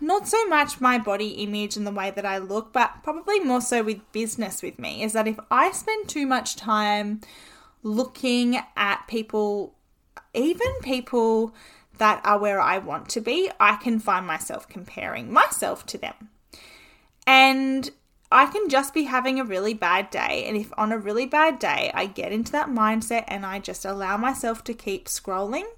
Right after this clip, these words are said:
it really affects, it really affects my mental health and how successful I believe that I am going to be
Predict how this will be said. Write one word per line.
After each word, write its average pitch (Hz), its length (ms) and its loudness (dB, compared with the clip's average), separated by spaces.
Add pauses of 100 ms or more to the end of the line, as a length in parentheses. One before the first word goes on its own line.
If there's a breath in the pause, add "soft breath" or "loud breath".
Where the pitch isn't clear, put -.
(680 loud breath)
it 202 140 -2
really 196 360 -2
affects, - 840 -4
it 190 140 -10
really 202 240 -2
affects 214 260 -8
my 196 80 -4
mental 175 300 -12
health 233 500 -4
and 190 420 -6
how 196 540 0
successful - 720 -8
I 240 160 6
believe 294 360 2
that 262 140 -2
I 190 200 0
am 262 160 0
going 269 280 2
to 269 100 -6
be 277 340 -2